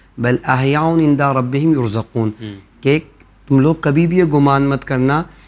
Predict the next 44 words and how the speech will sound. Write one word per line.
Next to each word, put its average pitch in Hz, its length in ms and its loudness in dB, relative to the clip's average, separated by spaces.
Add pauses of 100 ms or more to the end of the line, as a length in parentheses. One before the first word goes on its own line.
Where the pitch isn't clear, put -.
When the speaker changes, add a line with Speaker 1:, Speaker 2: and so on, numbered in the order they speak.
(160)
Speaker 1:
कि 139 80 -2
जो 143 380 0
राह 127 300 0
खुदा 135 400 0
में 170 140 4
शहीद 127 300 -2
कर 123 180 -4
दिए 117 200 -2
गए 127 120 -6
हैं, 156 100 -4
वो 175 60 -2
Speaker 2:
बिल्कुल। 202 180 -2
Speaker 1:
मुर्दा 156 380 2
है, 110 140 -8 (240)
Speaker 2:
हम्म। 104 220 -12
Speaker 1:
बल्कि 123 240 -2
वो 143 120 2
जिंदा 120 420 0
है 190 260 -2 (420)
और 139 140 -2
खुदा 127 460 -2
के 156 160 -4
पास 123 300 -4
से 135 180 -4
रिज़्क 139 360 -2
Speaker 2:
हम्म। 202 580 -2
Speaker 1:
पा 113 160 0
रहे 104 120 -8
हैं। 104 140 -8 (260)
तो 123 60 -10
तीसरी 143 320 -2
शख्सियत 175 560 -4 (140)
जनाब 127 360 0
जाफ़र 131 560 -4
इब्न 151 240 0
अबी 123 240 -2
तालिब 131 420 -4
की 180 100 -4
है, 190 140 -2 (460)
जिन्होंने 156 500 0 (120)
इस - 240 -4
मशहूर 156 440 -2
आयत 123 360 2
की 175 340 -2